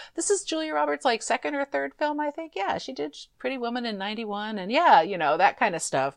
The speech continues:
um, rather than the whole, the whole plot of it. Also, I have one thing that I really wanna talk about in this movie that I don't think I ever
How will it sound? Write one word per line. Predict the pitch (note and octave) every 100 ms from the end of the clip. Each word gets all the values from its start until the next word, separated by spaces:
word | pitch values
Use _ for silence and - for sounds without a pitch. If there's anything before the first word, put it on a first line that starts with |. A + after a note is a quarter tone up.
| - - - - -
um, | E3 D3+ C#3+ C#3
rather | F3 F3 F3 E3+
than | D3 D#3 D3 C#3+ C#3 D3 G#3 F3+
the | D3+
whole, | C#3+ - D#3+ D3+ C#3 C#3 - _ _ _ _ _ -
the | D#3
whole | F#3 C#3+
plot | - D3+ C3+
of | C3
it. | B2 A#2+ - _
Also, | G3 E4 -
I | D#4+ B3 A#3+
have | F4+ F#4
one | G#3 A3+ B3
thing | C#4 B3+ G#3+
that | G3+
I |
really | F3 F3+ G3 G3
wanna | F#3
talk | D#3+ F3 D3+
about | D#3+ D3
in | B2
this | D3+
movie | D3+ C#3
that | D3+
I | F#3
don't | D#4+
think | C4+ G3+
I | E3
ever | - D#3 E3 D#3+ D3